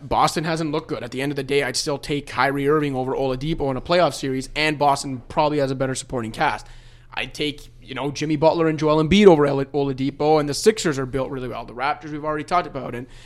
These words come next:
you know, now we, we're already down to what? They're the fourth best, maybe playoff team, and we haven't even mentioned Milwaukee. So then it's like,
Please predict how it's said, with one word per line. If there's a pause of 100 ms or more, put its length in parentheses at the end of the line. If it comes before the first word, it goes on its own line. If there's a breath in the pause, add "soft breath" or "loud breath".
you
know,
now
we,
we're
already
down
to
what?
They're
the
fourth
best,
maybe
playoff
team,
and
we
haven't
even
mentioned
Milwaukee.
So
then
it's
like,